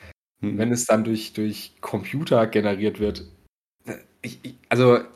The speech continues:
Speaker 2: ne, du hast es gerade gesagt, so mäßig, das entwertet das die Kunst, und ich bin der Meinung, das tut's auf jeden Fall.
Speaker 1: Ja.
Speaker 2: Weil, ne,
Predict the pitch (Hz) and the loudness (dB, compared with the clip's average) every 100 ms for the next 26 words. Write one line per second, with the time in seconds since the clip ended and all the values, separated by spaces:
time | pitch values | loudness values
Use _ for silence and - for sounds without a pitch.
0 | - 117 127 110 107 - 110 - 110 113 | -4 0 2 0 0 -2 0 -2 -4 -2
1 | 110 - - - 110 104 107 120 - 110 | -2 -4 -10 -10 -6 0 2 0 -2 -4
2 | - - - - 110 165 - - - 92 | -6 -10 -12 -6 -4 -4 -8 -10 -12 -10
3 | - 107 101 104 117 110 107 - 131 127 | -8 -4 -2 -2 -2 -6 -8 -8 -10 -8
4 | - - 113 117 - - 113 107 _ _ | -10 -6 -6 -6 -8 -4 -4 -6 _ _
5 | _ _ _ _ - 101 95 92 _ _ | _ _ _ _ -8 -4 -4 -8 _ _
6 | _ _ - 101 104 107 131 127 - | _ _ -4 0 0 0 0 -2 -10